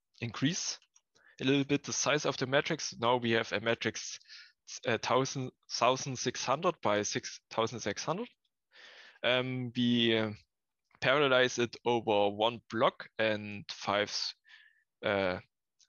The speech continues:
five by five threads. So the internal, it used the square product of each one. The, uh, for the C P U back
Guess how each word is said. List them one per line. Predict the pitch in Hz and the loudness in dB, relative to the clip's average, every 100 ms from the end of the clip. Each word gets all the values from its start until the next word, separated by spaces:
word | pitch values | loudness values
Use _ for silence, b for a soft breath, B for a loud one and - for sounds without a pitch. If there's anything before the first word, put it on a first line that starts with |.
| _ | _
five | 113 113 | -2 0
by | - 101 | 0 0
five | - 101 | 0 -2
threads. | - - 156 - - - | 0 0 0 0 -10 -12
So | - 107 | -4 -4
the | 107 - 101 101 110 _ _ _ _ _ b - | -2 0 0 0 -6 _ _ _ _ _ b -4
internal, | 117 165 135 139 - | 0 2 2 4 4
it | 110 - - | 0 -2 -6
used | 117 113 - | -4 -4 -4
the | |
square | 98 - 139 | -2 0 2
product | 185 180 175 175 | 2 2 2 0
of | - 143 | -4 -4
each | - 165 - - | -4 -4 -4 0
one. | 170 220 - _ B B B B B B | 0 0 -8 _ B B B B B B
The, | 113 - _ _ - | -12 -12 _ _ 0
uh, | 110 110 | 2 2
for | - 113 110 | 2 2 4
the | 113 104 101 | 2 2 0
C | - | 0
P | 123 | -2
U | 117 135 170 _ _ _ _ | 2 2 2 _ _ _ _
back | - 147 | -2 -2